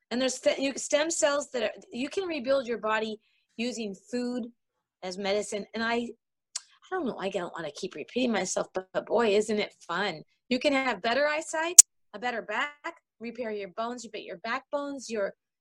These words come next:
your skull, you can rebuild your brain. Concussions are kinda difficult, but if you have good circulation, you can take, like,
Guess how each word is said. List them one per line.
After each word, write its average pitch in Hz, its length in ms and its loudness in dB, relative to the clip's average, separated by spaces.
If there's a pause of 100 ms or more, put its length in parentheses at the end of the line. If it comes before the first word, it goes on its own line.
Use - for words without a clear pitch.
(120)
your 269 100 2
skull, 403 480 4
you 254 140 2
can 254 160 -4
rebuild 240 460 0
your 226 140 -4
brain. 254 400 -6 (400)
Concussions 349 640 -2
are 359 80 0
kinda 302 280 -2
difficult, 277 560 -2
but - 140 -2
if 220 120 -8
you 269 140 -2
have 285 240 0
good 302 160 -4
circulation, 247 840 -4 (360)
you 262 140 -4
can 277 220 -2
take, 277 300 -2 (140)
like, 214 200 4